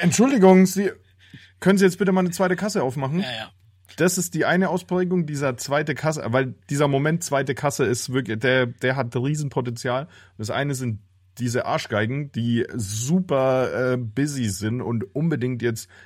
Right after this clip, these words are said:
Speaker 1: so, also wirklich, die nicht eine Sekunde warten, bevor sie die zweite Kasse fordern.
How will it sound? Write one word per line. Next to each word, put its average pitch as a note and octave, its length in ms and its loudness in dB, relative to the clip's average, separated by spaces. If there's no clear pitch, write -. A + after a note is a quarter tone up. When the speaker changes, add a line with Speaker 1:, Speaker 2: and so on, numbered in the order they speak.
Speaker 1:
so, - 260 -2
also C3 180 0
wirklich, F3+ 280 2
die C#3+ 240 -6
nicht E3 340 -2
eine E3 240 4
Sekunde D3+ 380 0
warten, C#3 240 0
bevor C3+ 240 0
sie B2+ 120 -2
die A#2 80 -4
zweite A2+ 280 0
Kasse C#3 260 -4
fordern. D#3+ 400 -4